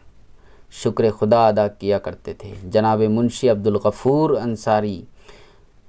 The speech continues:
साहब और उनके वालिद अलहाज मुंशी मकसूद हुसैन अंसारी साहब मरहूम से अलहाज मुनव्वर हुसैन साहब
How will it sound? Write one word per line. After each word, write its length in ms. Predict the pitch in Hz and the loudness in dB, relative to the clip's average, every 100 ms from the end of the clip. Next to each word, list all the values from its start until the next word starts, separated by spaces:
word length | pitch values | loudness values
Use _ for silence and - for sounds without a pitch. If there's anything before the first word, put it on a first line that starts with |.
| - - | -20 -4
साहब 460 | 123 113 113 107 | 2 4 2 0
और 260 | 110 113 113 | 2 4 4
उनके 360 | 110 104 113 | 0 0 0
वालिद 460 | 104 107 113 110 98 - - - - - - - - _ _ - 110 | 4 4 2 -2 -8 -18 -20 -20 -20 -20 -20 -20 -20 _ _ -6 -2
अलहाज 400 | 107 101 113 110 | 0 4 2 2
मुंशी 400 | 110 104 - 110 | -4 -6 -6 -4
मकसूद 480 | 107 - 131 127 | -4 -4 -2 0
हुसैन 340 | 104 101 113 113 | -2 -4 -2 -2
अंसारी 500 | 110 104 110 110 107 | -2 2 2 2 -2
साहब 300 | 110 107 107 | 0 0 0
मरहूम 560 | 104 101 110 113 113 - - - - - - - | 0 -2 -2 -2 -4 -8 -20 -20 -20 -20 -20 -8
से 180 | - 117 | 2 4
अलहाज 480 | 110 - 107 113 107 | 4 2 2 2 2
मुनव्वर 440 | 107 117 117 147 | 0 0 2 2
हुसैन 360 | 120 113 120 110 | 0 -4 -6 -6
साहब 400 | 117 107 104 | -2 -2 -2